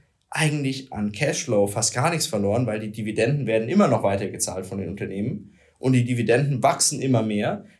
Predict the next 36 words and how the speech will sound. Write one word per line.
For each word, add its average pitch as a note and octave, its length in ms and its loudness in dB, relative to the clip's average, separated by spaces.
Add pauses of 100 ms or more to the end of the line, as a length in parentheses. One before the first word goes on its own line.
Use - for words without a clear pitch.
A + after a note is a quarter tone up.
Das A#2+ 120 0
heißt, C3 240 2
dass C3 140 0
er B2 420 4 (120)
trotz G3+ 300 2
des D#3 180 0
Kurzabstu-, A#2+ 680 0
Kursabsturzes - 1040 -2 (140)
und B2 100 -2
trotz D3 280 4
der A#2+ 120 2
Headline C3+ 460 4
in A2 60 -6
N E3+ 160 -2
T D#3+ 80 -2
V, A2+ 280 4
dass A#2 220 -2
die A#2 80 -8
Superreichen A#2+ 880 0
unfassbar D3 460 2
viel A#2 160 -4
Geld C#3+ 180 2
verloren G#2 380 0
haben, A2+ 380 0 (200)
ist B2+ 160 0
sein A#2+ 160 2
Cashflow C3 460 2
größer D#3 380 4
gewesen B2+ 360 -2
wie G#2 60 -2
letztes A#2 340 2
Jahr, C#3+ 380 2 (180)
weil A2+ 200 2
die G2+ 120 -4
Dividenden A2+ 480 0
entsprechend C3+ 680 -4